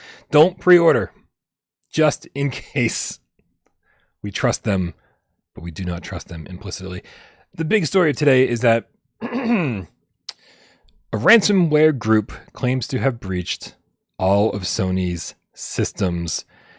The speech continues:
What the fuck is happening, A J? Are you, did you,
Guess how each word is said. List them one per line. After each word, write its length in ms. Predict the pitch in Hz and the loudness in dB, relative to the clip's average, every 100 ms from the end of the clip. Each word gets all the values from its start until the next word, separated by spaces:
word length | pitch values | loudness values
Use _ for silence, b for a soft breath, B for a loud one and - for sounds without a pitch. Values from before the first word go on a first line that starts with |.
| b b b - | b b b -16
What 420 | 131 113 117 127 | -6 2 2 2
the 140 | - 117 | 0 -2
fuck 400 | - - 117 123 | 0 2 2 2
is 140 | 101 | 0
happening, 460 | 120 110 113 104 104 | 2 2 2 0 2
A 120 | 98 | 0
J? 300 | 95 98 101 | 0 0 0
Are 160 | 113 107 | -2 -2
you, 240 | 104 104 | -2 -4
did 180 | 101 | -8
you, 80 | 101 | -10